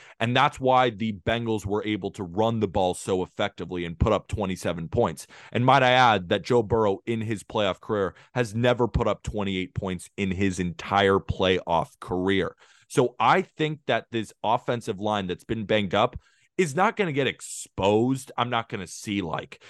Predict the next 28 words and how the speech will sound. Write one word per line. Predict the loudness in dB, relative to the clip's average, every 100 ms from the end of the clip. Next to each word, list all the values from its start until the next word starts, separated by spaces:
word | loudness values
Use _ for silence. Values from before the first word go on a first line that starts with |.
| -8
the | -6
Bengals | 0 0 2 0
put | 0 2
up | 2 0
ten | -12 -2 0 2 0
points | -2 -2 -6 -6
or | -4
something, | -4 -2 0 -2 -4 -16 -2 2
but |
I | 4
do | 2 2 4 6
think | 4 2 2 4
that | 2
the | 2
running | 0 0 0 -2
game, | -2 -2
like, | -6 -2
Joe | 2 2
Mixon | 0 -2 -4 -4
has | -2 -4 -4
not | -2 0 0 0
averaged | -2 -2 -6 -4
more | -4
than | -4 -6
six | -8 -6
yards | -2 -2 -4
a |
carry | -2 0 0